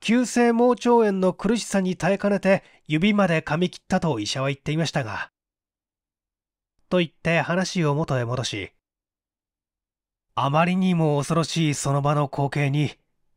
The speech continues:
百合子は気を失ってしまいました。二三十分後、ぽっかりと目を開いたが、その時はもう吉川は死んでいた。それを見ると、彼女は急にかわいそうになり、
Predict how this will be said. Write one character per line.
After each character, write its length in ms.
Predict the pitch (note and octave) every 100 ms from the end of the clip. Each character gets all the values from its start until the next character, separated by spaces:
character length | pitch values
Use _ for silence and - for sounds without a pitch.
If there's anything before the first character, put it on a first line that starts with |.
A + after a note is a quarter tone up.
| -
百 160 | D#3+
合 60 | F3
子 120 | B2+
は 160 | F2 -
気 180 | - D#3+
を 80 | F#3
失 220 | E3+ F3
っ 60 |
て 120 | - E3+
し 120 | F3
ま 80 | E3+
い 40 |
ま 80 | E3
し 80 | -
た。 260 | G#2 - _ _ _ _ _ _ _ _ _ _ _ _ _ _ _
二 140 | E3+ F3+
三 200 | G#3 A3
十 120 | G#3+
分 260 | - G#3+ G3
後、 160 | G3
ぽ 140 | F#3+ F#3
っ 100 | -
か 120 | A#3
り 100 | A3+
と 140 | F#3 E3
目 100 | F#3
を 100 | D#3+
開 220 | E3 F3
い 20 |
た 120 | D3
が、 260 | B2+ A#2+ - _ _ _ _ _
そ 180 | - D3+
の 80 | D3
時 240 | D#3 D3+
は 140 | C3+ B2
も 380 | C3 C3+ A#2+ - _
う 140 | B2+ A#2+
吉 120 | -
川 260 | D#3 D3
は 180 | G#2 F#2
死 240 | - - A#2+
ん 60 |
で 100 | A2+
い 60 | B2+
た。 280 | - - - _ _ _ _ _ _ _ _ _ _ _ _ _ _ _ _ _ _
そ 200 | - C#3+
れ 120 | A3+
を 140 | A#3 A#3
見 120 | A#3
る 100 | A3
と、 280 | B2 G2+ -
彼 240 | - A3+
女 140 | A3+ C#3+
は 180 | G2+ -
急 280 | - A3 C#4
に 160 | C#4 C4
か 160 | G#3
わ 120 | A#3
い 60 | B3+
そ 200 | - A#3+
う 40 |
に 80 | G3+
な 100 | E3+
り、 200 | D3 C3+